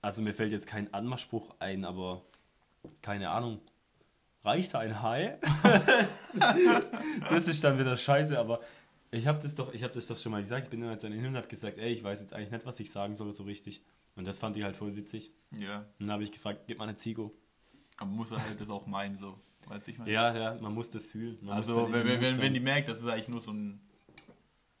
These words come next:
Speaker 2: die Anmache an sich, dann
Speaker 1: Mhm.
Speaker 2: dann
Speaker 1: Ja,
Speaker 2: ist
Speaker 1: das
Speaker 2: auch
Speaker 1: muss
Speaker 2: nicht
Speaker 1: schon
Speaker 2: gut.
Speaker 1: authentisch rüberkommen,
Speaker 2: Ja,
Speaker 1: klar.
Speaker 2: das auf jeden Fall.
Speaker 1: Ja. Ja, egal, dann streichen wir das. Ich sag's dir vielleicht einfach privat,
Speaker 2: Können wir
Speaker 1: wenn
Speaker 2: auch
Speaker 1: mir was
Speaker 2: machen.
Speaker 1: ein, zwei Tage später einfällt und dann
Speaker 2: Ja.
Speaker 1: reden wir einfach nächstes Mal drüber, wie es dann war und dann sagen wir halt am Anfang, was ich dir gesagt hab.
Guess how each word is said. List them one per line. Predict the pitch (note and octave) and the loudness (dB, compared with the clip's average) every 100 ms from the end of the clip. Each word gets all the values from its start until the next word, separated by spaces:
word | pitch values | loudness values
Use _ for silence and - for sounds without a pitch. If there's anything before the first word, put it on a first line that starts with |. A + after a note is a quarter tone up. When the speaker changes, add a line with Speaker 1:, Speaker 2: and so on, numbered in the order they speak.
| - | -14
Speaker 2:
die | G#2+ | -6
Anmache | - A2+ A2+ G2 | -4 -2 -4 -4
an | G2 G#2 | -4 -4
sich, | A2 - | -8 -10
dann | G2+ G2+ G2 - - - - - - _ | -12 -12 -14 -18 -20 -20 -20 -20 -20 _
Speaker 1:
Mhm. | E3 F#3+ G#3 D3 | -6 2 2 2
Speaker 2:
dann | D3 | 2
Speaker 1:
Ja, | C3 | 2
Speaker 2:
ist | D#3+ | 4
Speaker 1:
das | D3 | 4
Speaker 2:
auch | |
Speaker 1:
muss | E3 | 4
Speaker 2:
nicht | D3+ | 2
Speaker 1:
schon | F3 | 2
Speaker 2:
gut. | D#3 | 2
Speaker 1:
authentisch | D3+ D#3 C3 - | 2 2 0 -4
rüberkommen, | A2+ G#2+ G#2+ | -6 -4 -6
Speaker 2:
Ja, | G#2 | -6
Speaker 1:
klar. | G#2 G#2 | -8 -8
Speaker 2:
das | G#2+ | -10
auf | G#2 G2+ | -14 -12
jeden | G#2 | -14
Fall. | G3+ - G#2 G#2 A2+ | -14 -16 -16 -14 -10
Speaker 1:
Ja. | G#2 - _ _ - - - - | -10 -10 _ _ -20 -20 -20 -12
Ja, | A#2 B2+ D#3+ | -2 2 2
egal, | C3+ C3 D3 E3+ | 0 2 2 2
dann | B2 A2+ | 0 -6
streichen | - A#2 D3 | -4 0 2
wir | D3+ | 4
das. | D3 | 2
Ich | C3+ - | 0 -2
sag's | A#2+ - | -4 -2
dir | A2+ | -4
vielleicht | A2 A2 A2 | -2 -4 -4
einfach | A2+ A2+ | -6 -4
privat, | - G#2 G2 D3 - - _ _ _ - _ - | -2 2 4 4 2 -16 _ _ _ -20 _ -18
Speaker 2:
Können | - F#2+ | -10 -2
wir | |
Speaker 1:
wenn | A2+ | 0
Speaker 2:
auch | |
Speaker 1:
mir | A#2 A2+ | 2 2
was | A2 F#2+ | 0 -2
Speaker 2:
machen. | |
Speaker 1:
ein, | A2+ A2+ | -2 -2
zwei | G#2+ G#2 | -4 -4
Tage | G#2+ G#2 | -4 -6
später | A2+ G#2+ | -6 -6
einfällt | G#2+ A2+ C3 | -6 -6 -8
und | A2 | -6
dann | G#2 G#2+ | -4 -4
Speaker 2:
Ja. | |
Speaker 1:
reden | A2 A2+ | -4 -4
wir | G#2 | -4
einfach | G2+ | -4
nächstes | G#2+ G#2 A2+ | -6 -6 -8
Mal | G#2+ | -8
drüber, | - G#2 G#2 | -8 -8 -6
wie | G#2+ | -6
es | G2+ | -6
dann | G#2 G2+ F#2+ | -8 -6 -2
war | F#2+ A2+ | 0 0
und | A2+ | -4
dann | G#2 | -6
sagen | G2 G2+ | -6 -6
wir | G#2+ | -4
halt | G#2 | -6
am | G2+ | -6
Anfang, | G2 G2+ G#2 | -8 -8 -8
was | F#2+ | -10
ich | G2 | -10
dir | G2+ | -10
gesagt | G2 F#2+ F#2+ | -8 -10 -12
hab. | G2 | -16